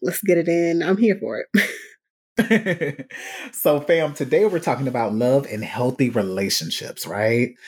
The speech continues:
Speaker 2: So, Rade, what is your definition of love?
Speaker 1: I think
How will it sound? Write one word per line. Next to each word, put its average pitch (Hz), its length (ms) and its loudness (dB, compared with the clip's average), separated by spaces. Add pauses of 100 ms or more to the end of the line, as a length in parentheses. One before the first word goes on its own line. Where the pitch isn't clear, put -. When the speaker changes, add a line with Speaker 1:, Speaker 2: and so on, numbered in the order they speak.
(360)
Speaker 2:
So, 135 540 0
Rade, 143 420 0
what 180 140 2
is 156 180 -4
your 131 140 2
definition 101 600 -4
of 82 80 -16
love? 73 260 -12 (840)
Speaker 1:
I 302 180 2 (140)
think 220 380 0